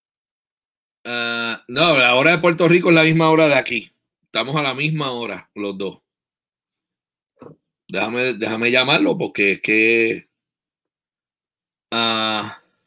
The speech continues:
Berkeley es con dos E al final. <laughs> Ese Berkeley es de California.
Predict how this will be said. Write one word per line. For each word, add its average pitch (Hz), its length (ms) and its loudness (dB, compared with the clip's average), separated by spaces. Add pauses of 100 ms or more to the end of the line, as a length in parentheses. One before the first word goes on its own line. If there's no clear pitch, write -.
(2500)
Berkeley 160 440 4
es 180 100 0
con 180 180 2
dos 180 200 4
E 190 60 4
al 180 140 4
final. 165 460 4
<laughs> - 20 -12
Ese 180 260 2
Berkeley 190 320 2
es 185 60 2
de 180 100 0
California. 165 800 0